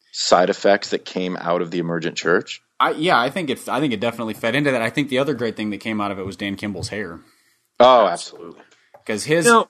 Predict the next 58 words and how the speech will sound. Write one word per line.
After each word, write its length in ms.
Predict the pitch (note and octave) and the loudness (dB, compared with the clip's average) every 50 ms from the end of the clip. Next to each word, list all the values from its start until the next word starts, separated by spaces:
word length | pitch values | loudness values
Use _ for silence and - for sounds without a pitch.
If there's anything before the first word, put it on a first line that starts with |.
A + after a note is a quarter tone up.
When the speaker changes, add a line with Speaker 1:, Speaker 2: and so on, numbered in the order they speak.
| _ - | _ -4
Speaker 2:
I 60 | B2+ | -2
mean, 160 | C3 C3+ C3 | 0 2 2
if 100 | B2+ A#2 | 0 0
you 100 | B2+ D#3 | -2 -4
go, 120 | D#3+ E3 D3+ | -2 -2 -2
you 100 | - B2 | -2 0
go 160 | A#2+ D3 D3+ | 0 2 2
look 220 | D#3+ E3+ F#3 - - | 2 2 -2 -2 -2
him 120 | D3+ D3 | 0 0
up, 180 | D3+ D3 A2+ G2 | 0 0 0 -2
guys, 260 | A2 G2+ F#2+ F#2 F2 | -4 -6 -6 -6 -8
Dan 260 | - G#2 G#2+ A#2+ C3 B2+ | -10 -8 -6 -6 -6 -6
Kimball 400 | - C3+ C3+ A#2+ G2 F#2 F2 - | -6 -6 -6 -6 -6 -6 -8 -8
on 240 | - G2 G#2+ A2 G#2+ | -10 -8 -8 -6 -6
Google, 280 | A#2+ B2+ A2+ G#2 F2+ | -6 -6 -6 -6 -6
his 240 | F2 G#2+ C3 C3+ - | -6 -6 -8 -8 -8
hair 280 | - C3+ B2+ B2 A2+ G2 | -8 -8 -6 -6 -4 -6
is, 200 | F#2 F2+ F2+ F2+ | -6 -8 -8 -8
uh, 360 | F2+ F2 F2 E2+ D#2+ D#2 D2+ _ _ _ _ _ _ _ _ _ _ _ _ - | -6 -6 -6 -6 -8 -10 -14 _ _ _ _ _ _ _ _ _ _ _ _ -10
it's, 240 | - B2+ C3 - - | -8 -8 -6 -6 -8
it's 260 | - - A#2+ G2+ G#2 - | -8 -6 -6 -6 -6 -6
a 60 | G2 | -6
work 260 | F2+ G#2 G#2 F#2+ - | -6 -6 -8 -8 -8
of 100 | E2+ D#2 | -8 -6
art. 240 | F2 F2 E2 - - | -6 -6 -6 -8 -10
It's 180 | - A#2 - - | -14 -12 -12 -12
craftsman-, 440 | - - - G#2+ F#2+ - - F#2 F2 | -12 -8 -4 -4 -4 -4 -6 -8 -10
Speaker 1:
Nice. 260 | E2+ E2 D2+ - - | -10 -10 -12 -14 -14
Speaker 2:
it's 160 | - A#2 - | -14 -14 -14
craftsmanship. 720 | - - - G#2+ F#2+ - - F2 E2+ D2+ - E2 D#2 - _ _ _ - | -10 -6 -4 -4 -4 -6 -8 -14 -14 -12 -12 -14 -14 -16 _ _ _ 2
Speaker 3:
Now, 120 | F#3 F3+ F3 | 4 4 6
Big 220 | D#3 G#3 G#3+ F3 | 6 4 4 6
R, 180 | G#3 G3 F#3 F3 | 8 6 6 6
Danny 300 | C#3 F#3 F#3+ A3 A#3 G#3 | 4 2 0 0 0 0
Kimball 480 | - - - D3 D3+ D#3+ D#3 C#3+ C#3 | -2 0 2 2 2 4 4 4 4
is 100 | C3 B2 | 4 2
probably 520 | - - C#3 B2 B2 A#2+ B2 A#2+ A#2 A#2+ A#2 | 2 4 6 6 6 6 2 -2 -2 -2 -2
what, 280 | A2 A2+ A#2 A2+ G#2+ G#2 | 0 2 2 2 4 2
around, 400 | G#2 G#2+ G#2 A2 A2 G2+ - - - _ _ - | 2 2 2 2 0 -2 -4 -10 -16 _ _ 0
around 300 | A#2+ A2+ A#2 B2 B2 G#2+ | 4 6 6 6 6 6
our 220 | G#2 G2+ A2+ A#2+ C3+ | 4 6 6 6 4
age? 420 | D3+ F3 F#3+ F3+ - - - - _ - | 4 2 0 0 -2 -6 -6 -8 _ -6
I 60 | - C3 | -2 2
mean, 180 | C#3+ D3 D3 D#3 | 4 4 6 8
the 60 | - | 8
Speaker 1:
I 60 | - | 8
don't 140 | F#3 F#3 E3 | 8 8 6
Speaker 3:
guy's 80 | E3 F3+ | 4 2
Speaker 1:
know. 60 | F#3 | 2
Speaker 3:
still 100 | G#3+ G3+ | 2 0
got 160 | F#3+ G#3 G3 | 2 4 4
a 40 | E3+ | 4
full 300 | - - E3 F3 F#3 E3+ | 4 4 4 4 6 6
lush 300 | C#3+ C3+ D3 F3 - - | 6 6 6 6 6 4
head 140 | F#3 E3+ D#3+ | 2 2 2
of 120 | D#3+ C#3 | 2 2
hair, 260 | C3 E3+ A3 G#3+ B2+ | 2 2 2 2 0
man. 300 | G2 F2+ F2 G2 C3 D#3 | 0 0 -2 -2 -2 -2